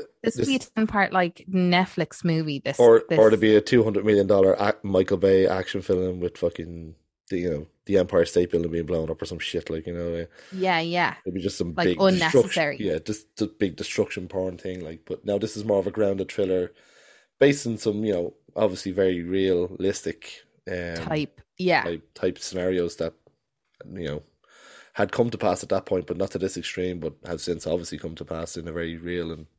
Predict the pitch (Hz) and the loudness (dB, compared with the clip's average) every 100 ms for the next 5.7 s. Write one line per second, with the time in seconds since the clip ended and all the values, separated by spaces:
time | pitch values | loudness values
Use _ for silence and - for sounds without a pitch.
0 | _ _ - 92 85 87 101 90 - _ | _ _ -8 -6 -4 -4 -4 -4 -10 _
1 | _ - _ _ - - - - - - | _ -20 _ _ -20 -20 -20 -20 -20 -20
2 | - - _ - 117 113 131 139 - 123 | -20 -20 _ -2 6 8 8 6 2 2
3 | 123 113 123 117 - 110 107 120 117 330 | 4 2 2 2 2 -2 0 0 2 2
4 | 370 - 95 90 - 90 90 87 80 _ | 0 0 -2 -2 -4 -6 -6 -8 -14 _
5 | _ _ _ _ - - 90 | _ _ _ _ -20 -12 -10